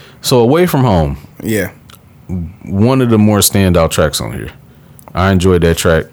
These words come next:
Speaker 1: It's like four minutes of this nigga just reminiscing and shit, man. I liked
Speaker 2: I,
Speaker 1: it.
Speaker 2: I like those bars.
Speaker 1: I like to hear that.
Speaker 2: Mm.
Speaker 1: And like I said, he coulda closed it out, but then he did Polar Opposites, which Away From Home outshined Polar Opposites so much that I don't really even remember Polar Opposites. I just remember he was singing on it.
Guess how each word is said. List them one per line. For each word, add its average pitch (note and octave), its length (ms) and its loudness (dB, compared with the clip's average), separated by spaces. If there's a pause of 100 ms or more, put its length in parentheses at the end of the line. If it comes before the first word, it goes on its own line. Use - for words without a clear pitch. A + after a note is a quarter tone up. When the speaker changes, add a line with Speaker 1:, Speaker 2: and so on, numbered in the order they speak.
(120)
Speaker 1:
It's - 180 -8
like D#2 120 -4
four G#2 240 0
minutes G2 360 2
of F2 80 -2
this F2+ 120 0
nigga F2 240 -2
just E2 180 -4
reminiscing E2+ 600 0
and E2+ 80 -2
shit, E2 220 -4
man. E2 260 -2
I E2 40 0
liked F2+ 260 0
Speaker 2:
I, - 40 0
Speaker 1:
it. F2 60 0
Speaker 2:
I B2 100 0
like C3 220 0
those A#2+ 220 0
bars. G2+ 260 -6
Speaker 1:
I F#2 40 0
like F#2+ 220 0
to F2 80 2
hear F2 160 2
that. C#2+ 200 -2 (160)
Speaker 2:
Mm. A2 280 -8
Speaker 1:
And E2+ 300 -2
like G#2 220 -2
I - 20 0
said, G#2+ 320 2
he A#2+ 80 4
coulda A2 240 0
closed A2+ 420 0
it F#2+ 120 2
out, A2+ 340 0
but E2+ 160 -2
then F#2 160 2
he F#2 80 2
did F2 300 -2
Polar F#2 300 -2
Opposites, F#2 500 -2
which E2 340 -4 (500)
Away F#2+ 220 2
From F#2+ 160 0
Home A2+ 320 2
outshined G#2+ 580 0
Polar G2+ 220 0
Opposites F#2 480 0
so E2+ 140 0
much E2+ 220 0
that D#2 180 -2
I F#2 80 0
don't F#2+ 220 2
really F#2 240 2
even E2 180 -2
remember E2+ 340 0
Polar D2+ 260 -4
Opposites. D2+ 360 -4
I E2 80 2
just D#2 160 -4
remember E2 260 -2
he E2 80 -4
was D#2+ 140 -4
singing F2 280 -2
on G1+ 140 -12
it. G1+ 100 -18